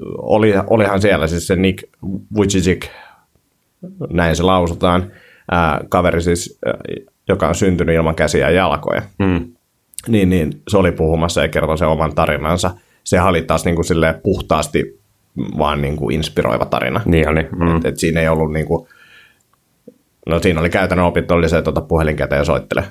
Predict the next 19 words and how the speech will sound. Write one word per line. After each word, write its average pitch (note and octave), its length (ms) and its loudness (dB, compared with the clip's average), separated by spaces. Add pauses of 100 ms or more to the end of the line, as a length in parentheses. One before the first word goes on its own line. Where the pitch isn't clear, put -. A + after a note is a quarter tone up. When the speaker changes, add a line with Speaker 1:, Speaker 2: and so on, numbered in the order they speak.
(160)
Speaker 1:
ja - 80 0
Speaker 2:
Niin. F2 160 2
Speaker 1:
tekee C#2 260 0
juttuja. A#1 340 -2 (180)
Speaker 2:
Niin. E2 340 0 (540)
Speaker 1:
Niin, C2+ 180 0
niin, C2+ 300 -2
ja C#2+ 240 2
et, D2 140 -4
et, C2 180 -2
et - 220 -2
jos D#2+ 140 0
hän D#2 200 -2
pystyy, D2 300 0
niin D2+ 120 0
varmaan D2+ 280 0
tekin D2 260 -2
pystytte. - 380 -4 (220)
Speaker 2:
Mm. E2 300 2